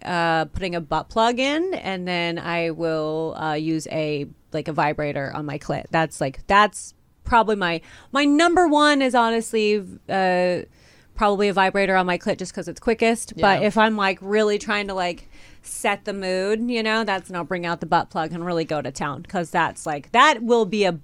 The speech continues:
Speaker 1: mind blower for
Speaker 2: Yeah.
Speaker 1: me. That's, like, a whole new generation. Are you a finger or are you a toy?
Speaker 2: Um, I am a toy as well. Sometime, like, this is gonna s-, I don't know if anybody's doing this, but sometimes the water faucet.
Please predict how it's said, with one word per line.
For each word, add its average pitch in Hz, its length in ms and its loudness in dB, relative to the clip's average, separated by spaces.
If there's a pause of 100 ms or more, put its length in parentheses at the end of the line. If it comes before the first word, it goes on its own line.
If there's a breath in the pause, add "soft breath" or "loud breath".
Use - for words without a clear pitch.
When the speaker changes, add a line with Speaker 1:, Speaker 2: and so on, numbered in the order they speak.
(240)
Speaker 1:
mind 170 420 0
blower 104 420 -8
for - 200 -8
Speaker 2:
Yeah. 147 280 -2
Speaker 1:
me. 151 100 -10
That's, 170 260 0
like, 156 120 -8
a 156 80 -4
whole 165 300 -4
new 147 320 -6
generation. 151 720 -10
Are 208 100 -4
you 254 160 2
a 277 40 2
finger 269 340 0
or 370 220 4
are 262 80 0
you 220 160 4
a 185 40 0
toy? - 340 -10
Speaker 2:
Um, 196 440 0 (140)
I 190 520 0
am 175 420 -4
a 160 100 0
toy 147 840 -2
as 151 220 -8
well. 143 640 0
Sometime, 165 720 -4
like, 151 240 0 (300 loud breath)
this 151 80 -8
is 156 40 -8
gonna 156 100 -4
s-, 139 220 -8
I - 80 -8
don't 139 140 -4
know 127 140 -4
if - 220 -14
anybody's 139 400 -4
doing 151 220 -6
this, 143 220 -4
but 147 340 0
sometimes 180 540 -4
the 135 420 -2
water 131 380 0
faucet. 208 580 -2